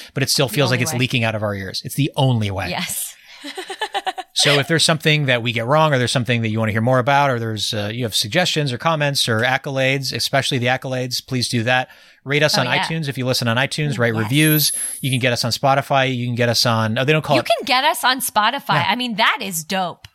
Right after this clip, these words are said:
Speaker 1: We're on every platform. Google Podcasts. We're on every platform where you can get
Speaker 2: <laughs>
Speaker 1: podcasts.
Speaker 2: That's so dope.
Speaker 1: And, uh,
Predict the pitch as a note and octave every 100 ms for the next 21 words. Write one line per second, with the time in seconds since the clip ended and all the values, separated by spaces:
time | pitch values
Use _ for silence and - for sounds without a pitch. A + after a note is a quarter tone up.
0 | - D3 F#3 D#3+ D#3 D#3+ C#3+ B2 - G#2
1 | G#2 C#3+ C#3 C3 C3 B2+ A#2+ C3 C#3 C#3
2 | D3+ D3+ - D3 C3 B2+ A#2 A2 A#2 -
3 | G2+ G2+ D#5+ C#5 C#5 C#5+ A#4+ - - A#2+
4 | B2 A#2+ A2+ A2 G#2+ G#2+